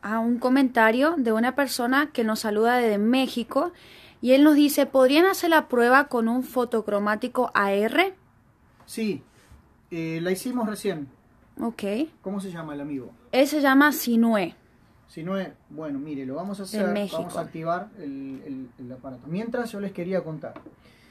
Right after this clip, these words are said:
Speaker 2: hay muchas, eh, hay muchos detalles también y, y con gusto estamos a disposición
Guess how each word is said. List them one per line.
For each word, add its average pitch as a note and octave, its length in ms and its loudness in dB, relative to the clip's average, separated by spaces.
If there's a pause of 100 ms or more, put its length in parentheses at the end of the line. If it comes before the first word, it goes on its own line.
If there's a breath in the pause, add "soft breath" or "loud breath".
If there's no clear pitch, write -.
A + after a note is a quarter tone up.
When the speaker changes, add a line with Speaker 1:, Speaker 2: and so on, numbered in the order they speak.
(760 soft breath)
Speaker 2:
hay A#3+ 240 2
muchas, B3 960 0
eh, D#3+ 380 -2
hay F#3 100 -4
muchos A#3+ 280 -2
detalles F#3+ 500 -4
también C#3+ 500 -10
y, D#3 280 -10
y C#3+ 40 -10
con D3+ 200 -8
gusto E3+ 280 -6
estamos E3 380 -10
a D3+ 40 -8
disposición D3 720 -12